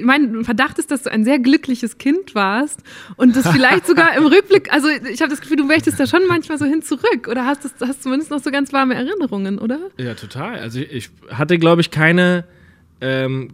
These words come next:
Speaker 2: keine unangenehme, schlimme, bittere
Speaker 1: Mhm.
Speaker 2: Kindheit oder so. Ähm, ich hatte, ich schon mit Sicherheit ein paar Sachen, die mir irgendwie einen Knacks gegeben haben, nämlich, dass meine Eltern sich getrennt
Speaker 1: Mhm.
Speaker 2: haben. Ich glaub, das ist bei, bei vielen Leuten der Fall, dass
Speaker 1: Wie
Speaker 2: man
Speaker 1: alt warst du da?
Speaker 2: Kann ich gar nicht so richtig sagen. Ich glaub,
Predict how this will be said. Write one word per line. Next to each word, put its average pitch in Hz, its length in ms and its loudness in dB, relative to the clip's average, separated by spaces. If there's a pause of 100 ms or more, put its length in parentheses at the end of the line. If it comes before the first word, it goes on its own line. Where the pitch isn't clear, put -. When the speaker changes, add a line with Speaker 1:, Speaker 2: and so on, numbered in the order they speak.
Speaker 2:
keine 156 260 -2
unangenehme, 147 600 2
schlimme, 151 300 0
bittere 139 280 0
Speaker 1:
Mhm. 117 80 2
Speaker 2:
Kindheit 123 420 2
oder 107 180 -6
so. 120 320 -2 (500)
Ähm, 113 480 -6 (800)
ich - 140 -12
hatte, 131 160 -6 (160)
ich - 180 -10
schon 147 520 -4
mit 127 200 -4
Sicherheit 160 220 2
ein 143 80 -2
paar 147 220 2
Sachen, 143 340 2
die 139 100 -2
mir 135 460 -2 (100)
irgendwie 123 260 -8
einen 123 60 -8
Knacks - 300 -8
gegeben 165 280 0
haben, 175 100 4
nämlich, 151 180 2
dass 117 160 -2
meine 120 220 -2
Eltern 135 240 2
sich 147 100 -4
getrennt 160 380 2
Speaker 1:
Mhm. 180 60 8
Speaker 2:
haben. 175 120 6
Ich 160 80 0
glaub, 131 160 -2
das 120 160 -4
ist 120 140 -10
bei, 113 320 2 (400)
bei 113 100 -4
vielen 143 260 4
Leuten 147 280 6
der 147 100 4
Fall, 151 240 2
dass 139 140 0
Speaker 1:
Wie 143 40 6
Speaker 2:
man 135 100 4
Speaker 1:
alt - 80 -4
warst 214 240 -6
du 247 40 -10
da? 277 200 -6 (840)
Speaker 2:
Kann 135 160 2
ich 127 120 2
gar 139 100 4
nicht 143 120 6
so 139 80 2
richtig 123 240 -4
sagen. 123 280 -2
Ich 104 60 -8
glaub, 123 180 -4